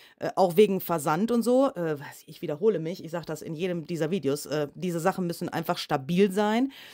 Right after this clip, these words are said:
äh, weil ich muss das zu Tim schicken. Das geht einen sehr weiten Weg dahin, das geht einen sehr weiten Weg dann später zu mir wieder zurück. Und ich möchte natürlich nicht, dass das zerstört wird und dass er da womöglich irgendwas reparieren muss, bevor er das zeigen kann. Ja, so, also da geht's auch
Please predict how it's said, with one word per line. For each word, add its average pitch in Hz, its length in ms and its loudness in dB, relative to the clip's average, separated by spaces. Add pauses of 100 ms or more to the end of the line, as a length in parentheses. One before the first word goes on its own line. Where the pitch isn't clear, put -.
(180)
äh, 190 260 6
weil 175 360 4
ich - 100 -8
muss 185 160 -2
das - 160 -6
zu - 80 -8
Tim 214 260 4
schicken. 240 380 0
Das 160 220 0
geht 208 180 4
einen 160 220 -2
sehr 190 180 2
weiten 208 240 -2
Weg 190 160 -4
dahin, 175 280 -2
das 165 120 -6
geht 156 140 -4
einen 139 180 -2
sehr 165 160 4
weiten 202 240 2
Weg 214 160 4
dann 202 80 0
später 196 320 0
zu 170 140 -2
mir 160 200 0
wieder 147 200 2
zurück. 190 360 2
Und 156 100 -2
ich 143 100 -6
möchte 175 240 0
natürlich 147 360 -2
nicht, 165 360 -4
dass 156 100 -2
das - 220 -6
zerstört 220 540 2
wird 139 200 0 (300)
und 160 60 -2
dass 175 120 2
er 180 140 0
da 180 100 2
womöglich 175 340 -2
irgendwas 165 320 -2
reparieren 165 520 2
muss, 156 240 -2
bevor 156 320 -2
er 151 120 0
das 151 260 -2
zeigen 156 420 2
kann. 123 220 -10
Ja, 143 200 0
so, 139 180 0
also 147 160 0
da 160 60 2
geht's 180 240 0
auch 160 180 2